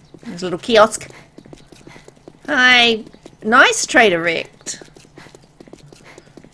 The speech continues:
He's got, he's been quite nice to me. Hello? You still here? Hi, dude.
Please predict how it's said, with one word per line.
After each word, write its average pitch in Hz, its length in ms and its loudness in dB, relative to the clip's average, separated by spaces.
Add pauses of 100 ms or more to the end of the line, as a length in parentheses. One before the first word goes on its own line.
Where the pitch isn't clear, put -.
(120)
He's 226 160 -12
got, - 340 -6
he's 226 180 -14
been 277 440 -10
quite 233 240 -4
nice 233 240 -8
to - 100 -12
me. 160 240 -10 (3750)
Hello? 294 300 -4 (2000)
You - 80 -16
still - 180 -6
here? 214 240 -2 (2000)
Hi, 277 140 2
dude. 247 280 0